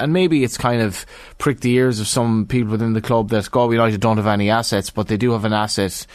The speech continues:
They do have assets in the players. That's basically the only asset. And those assets actually might become quite valuable. Some of our underage players are very, very good. Um, so th-, so that's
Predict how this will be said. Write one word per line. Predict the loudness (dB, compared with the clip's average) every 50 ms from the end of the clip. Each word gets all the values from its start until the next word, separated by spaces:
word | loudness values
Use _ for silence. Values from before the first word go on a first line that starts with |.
| -20 -20 -20 -12 -6
They | -2 0
do | 2 2
have | 2 2 2
assets | 0 0 0 -2 -4 -4 -2 -2
in | -2
the | -2 -2
players. | 0 0 2 2 2 0 0 -2 -4 -4
That's | -2 -2 -2 -2
basically | 0 0 0 0 0 -2 -2
the | 0
only | 0 0 0 2
asset. | 2 0 0 0 -2 -2
And | 0 0 2
those | 0 0 2
assets | 2 0 0 0 -2 -2 -2 0
actually | -2 -2 -2 -2 -2 0
might | 2 2 2 0 0
become | -2 -2 -2 0
quite | 0 -2 -2
valuable. | 0 0 0 2 2 0 0 -2 -4 -6 -12 -10
Some | -4 -2 0 2
of | 2
our | 4 2 2
underage | 2 2 2 2 0 0 -2
players | 0 0 0 2 0
are | 0 -2 -2 -4 -8
very, | -6 -4 0 0 2 2 2 0 0
very | 0 0 0 0 0
good. | 2 2 2 4 2 2 0 -2 -6 -14 -18 -20 -20 -20 -20 -14 -6
Um, | -2 0 2 2 2 2 2 2 2 2 0 0 -2 -6 -10 -20 -16 -10
so | -4 0 0 0
th-, | 0 0 -2 -2
so | -2 0 0 2
that's | 0 0 0 -2 -4 -4 -4